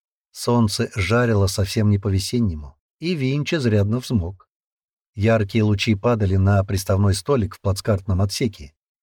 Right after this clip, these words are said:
и освещали заставленную колбочками, бутылочками и прочими хитрыми приспособлениями столешницу.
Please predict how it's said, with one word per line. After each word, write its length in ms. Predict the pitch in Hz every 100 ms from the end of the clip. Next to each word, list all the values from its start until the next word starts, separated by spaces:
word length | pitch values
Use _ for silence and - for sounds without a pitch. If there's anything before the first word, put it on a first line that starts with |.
| _
и 100 | 202
освещали 580 | 208 - 190 - 117 131
заставленную 760 | 147 165 - 95 104 123 139
колбочками, 680 | 127 110 107 120 - 131 135
бутылочками 720 | 139 185 127 120 131 - 131 135
и 180 | -
прочими 540 | 104 120 117 - 104 107
хитрыми 480 | - 117 104 98 95
приспособлениями 960 | 98 - 98 98 92 165 175 165 170
столешницу. 760 | - 120 101 80 - 80 -